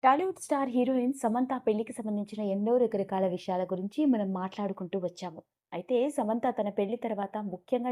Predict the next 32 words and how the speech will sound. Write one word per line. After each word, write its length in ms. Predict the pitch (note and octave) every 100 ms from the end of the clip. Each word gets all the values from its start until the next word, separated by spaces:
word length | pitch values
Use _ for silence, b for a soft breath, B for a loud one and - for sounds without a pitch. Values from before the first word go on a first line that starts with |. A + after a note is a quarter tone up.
| A#3+
చెప్పుకోవాలంటే 760 | G3+ G#3 G#3+ G3+ F#3+ F#3+ F#3 G#3 - _ _ -
ఆమె 160 | G#3 B3+
ప్రేమించి 460 | A3 B3+ E4+ E4+ D4
పెళ్లి 280 | G#3+ G#3 A3+
చేసుకునే 380 | A3 - G3 G3+ F#3
డైరెక్టర్ 420 | F#3+ G3+ G3+ G3+ D#3+
రాజ్ 260 | F3 A3 C4+ C4
నిడుమూరు 400 | A#3 A3+ A3 G3+
గురించి 280 | G3+ F#3+ F#3+ F#3
మాత్రం 280 | F3+ G3+ F3+
ప్రతి 260 | - G3+ C#4+ A3
విషయం 240 | G#3+ A3+ F#3+
నెట్టింట్లో 380 | - G#3+ G#3 G3 F#3
ఆసక్తికరంగా 640 | - - - G3+ F3 F3 E3
మారుతూ 260 | E3+ E3+
వచ్చింది. 380 | F3+ E3 - F#3+ _ _ _ b b b b b
అలాంటి 400 | G3 C4+ F#4+ E4 B3+
రాజ్ 220 | B3 B3+ C4
నిడుమూరు 340 | A#3+ A#3 A3+ F#3
వ్యక్తిగత 320 | F#3 A3+ A3 G3
జీవితానికి 460 | F#3 F3+ G3 F#3+ F#3+
సంబంధించిన 440 | F#3+ F3 F3 - F3+ E3+
విషయాలు, 320 | - F3 G3+ C4+
అతడి 200 | A#3 A3
కుటుంబ 220 | G#3 A3 G#3
నేపథ్యం, 400 | F#3 F#3 F3 G3+ G#3
అతడి 200 | G3+ F3 G3+
తల్లిదండ్రులు 500 | A3 C4+ B3 A3+ G3
ఎవరు, 200 | F#3+ G3+ F#3+
ఇలా 120 | F3+ F3+ D#3+
ఎన్నో 180 | E3+ F3
వివరాలు. 340 | E3 E3+ D#3+